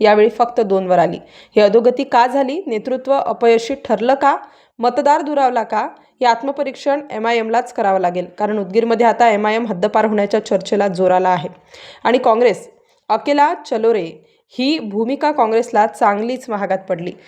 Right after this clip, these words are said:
महाविकास आघाडीऐवजी स्वबळाचा हट्ट, राष्ट्रवादी शरद पवार गटाला बाजूनं ठेवणं,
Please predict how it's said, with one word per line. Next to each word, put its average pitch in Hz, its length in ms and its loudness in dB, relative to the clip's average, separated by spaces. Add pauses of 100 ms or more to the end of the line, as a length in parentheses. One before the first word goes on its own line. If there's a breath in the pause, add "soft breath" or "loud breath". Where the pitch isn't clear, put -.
(180 soft breath)
महाविकास 240 440 2
आघाडीऐवजी 247 600 2
स्वबळाचा 233 520 2
हट्ट, 220 260 -4
राष्ट्रवादी 208 680 2
शरद 220 220 -2
पवार 220 300 2
गटाला 214 300 0
बाजूनं 190 380 0
ठेवणं, 226 440 -2